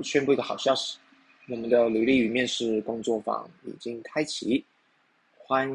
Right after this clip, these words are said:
迎至，啊，下面的叙述进入官网下面的 Take Action，填选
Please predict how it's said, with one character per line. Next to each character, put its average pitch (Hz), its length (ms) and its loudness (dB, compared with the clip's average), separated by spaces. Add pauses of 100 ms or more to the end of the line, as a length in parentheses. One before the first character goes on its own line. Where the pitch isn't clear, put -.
(140)
迎 110 540 -4
至， 117 480 0
啊， 107 400 -8
下 - 220 -4
面 117 120 -6
的 107 120 -4
叙 117 200 -2
述 117 240 -4 (560)
进 120 240 -4
入 117 260 2
官 120 220 -2
网 - 220 -2 (240)
下 110 240 -6
面 107 280 -8
的 - 100 -12
Take 151 340 0
Action， 110 240 -2 (1600)
填 117 260 -10
选 110 380 -2